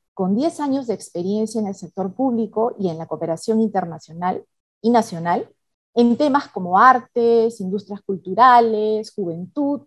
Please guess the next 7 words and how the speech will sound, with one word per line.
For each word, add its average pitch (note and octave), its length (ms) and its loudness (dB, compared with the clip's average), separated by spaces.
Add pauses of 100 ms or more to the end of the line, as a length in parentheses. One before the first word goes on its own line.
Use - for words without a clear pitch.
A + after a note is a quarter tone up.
y A#3 140 -2
desarrollo G#3+ 840 -4
e A3 60 -2
implementación F3 800 -6
de B3+ 80 0
políticas F#3+ 540 -10 (260)
públicas. - 420 -16